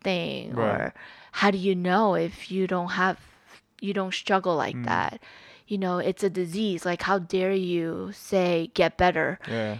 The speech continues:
Speaker 1: You know, there is a lot, and it's very sensitive issue, right?
Speaker 2: Mm-hmm.
Speaker 1: So having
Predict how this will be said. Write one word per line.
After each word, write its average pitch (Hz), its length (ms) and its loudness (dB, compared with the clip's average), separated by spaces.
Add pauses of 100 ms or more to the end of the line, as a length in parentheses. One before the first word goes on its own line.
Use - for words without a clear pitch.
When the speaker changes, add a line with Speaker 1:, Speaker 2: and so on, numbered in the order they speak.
Speaker 1:
You 254 140 0
know, 202 340 4
there 208 560 6 (160)
is 214 400 6
a 190 180 4
lot, 202 300 6
and 196 300 0
it's 196 240 0
very 240 260 8
sensitive 233 500 2
issue, 185 380 0
right? 190 320 2
Speaker 2:
Mm-hmm. 113 200 -6 (560)
Speaker 1:
So 226 600 8 (720)
having 302 960 4